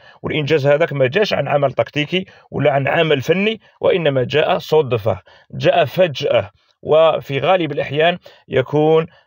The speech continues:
يعني بالجرينتا. وعدة مدربين، تخيلوا أنه مدرب دي ماتيو الإيطالي فاز مع تشيلسي في ألفين واثناعش بدوري أبطال أوروبا، تشيلسي كان يعاني، يعاني كثير،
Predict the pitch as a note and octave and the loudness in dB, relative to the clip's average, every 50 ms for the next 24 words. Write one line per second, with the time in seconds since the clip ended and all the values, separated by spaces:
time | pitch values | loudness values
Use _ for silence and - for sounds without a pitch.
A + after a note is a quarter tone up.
0 | _ - C#3+ C#3 C#3 D3+ D#3 D#3 D#3+ B2+ B2+ C3 D3 D3+ C#3 A#2+ A2+ C3+ C3+ C#3+ | _ -2 -2 0 0 -2 -2 -6 -6 -8 -6 -4 -4 -4 -4 -2 -2 0 0 2
1 | C3+ B2+ A2+ G#2 - A2+ - - - C#3 D#3 - - D#3+ - F3+ G#3+ G#3 G3 - | 0 0 -2 -2 -2 -4 -4 0 0 0 0 0 -2 -4 -6 -2 -2 -2 -2 -2
2 | D#3+ E3 D#3+ D3+ C#3+ D#3 C#3+ C3+ C#3 C3 C3 D#3 C#3 A2+ - - - G3+ A#2 G#3 | -6 -6 -4 0 0 0 0 0 -4 -4 -2 -2 -2 -2 -4 -4 -4 -2 -2 0
3 | F3+ - E3 E3 D#3+ D3+ C#3+ C#3 D3+ D#3+ E3 E3+ E3+ - - - - - - D3 | 0 0 0 -2 -2 -2 -2 0 0 0 0 0 -2 -6 -12 -20 -20 -18 -8 -4
4 | C3+ D#3+ D#3 C#3+ C3+ - - D#3 D3+ D3 C#3+ - C#3 C3 D3 C#3+ C3+ A#2+ A#2 - | -2 0 2 2 0 0 -2 -2 -2 -2 0 0 -2 0 2 2 2 0 0 0
5 | F3 E3 D3+ D3+ D#3 B2+ C3 C3+ B2+ - - F3 D#3 C3 - - A2+ A2 A#2+ - | 0 0 0 0 -2 0 0 0 -2 -2 -8 -8 -8 -8 -8 -8 -10 -8 -4 -4
6 | G#2 C3 B2+ D#3+ E3 D3+ C#3+ D3+ D#3+ D3+ C#3 F3 F3+ - - - - - - _ | -4 -2 -2 -2 -2 -2 -2 0 0 0 2 0 -2 -2 -6 -14 -20 -20 -18 _
7 | - C3+ C3 D#3 E3+ F3 E3 - - D3+ - D#3+ D#3 - C#3+ D3 D3 C#3 - A#2+ | -4 -2 0 2 2 2 2 2 0 -2 0 0 0 2 4 4 2 2 0 -2
8 | A2+ - - G3 F#3 - - D#3 - E3+ D#3+ D3+ C#3 C3 C3 D#3+ E3 E3 D#3 C3+ | -4 -4 -4 -8 -10 -10 -12 -6 -2 -2 -2 0 -2 -2 -2 0 0 0 0 0
9 | G#2+ G2 - B2 D3 D#3+ E3+ E3 D3+ - - A3 G3 D#3+ - - | -2 -6 -4 -4 -4 -4 -4 -6 -10 -10 -8 -4 -2 -2 -2 -2